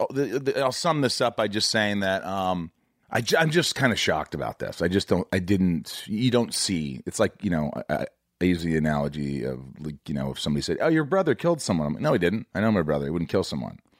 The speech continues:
Not that I knew Allison like that, but when you're on set with her every day and you see her and her demeanor, her personality, you just don't,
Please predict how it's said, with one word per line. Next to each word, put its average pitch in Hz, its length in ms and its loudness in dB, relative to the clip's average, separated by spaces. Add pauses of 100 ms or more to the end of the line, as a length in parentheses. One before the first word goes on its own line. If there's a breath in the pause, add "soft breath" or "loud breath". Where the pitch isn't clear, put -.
(240 soft breath)
Not 135 260 0
that 131 100 -2
I 117 80 2
knew 110 220 2
Allison 98 420 2
like 101 220 0
that, 113 340 2 (300 soft breath)
but - 100 -4
when 156 100 2
you're 147 120 2
on 127 100 2
set 110 320 2
with 101 140 -2
her 104 100 4
every 95 220 2
day 92 400 4
and 92 80 -2
you 92 80 -4
see 98 260 -2
her 92 180 -2
and 90 120 -2
her 85 240 -6 (420 loud breath)
demeanor, 92 720 2
her 85 160 -12
personality, 87 840 0
you 82 160 0
just 123 200 0
don't, 92 260 0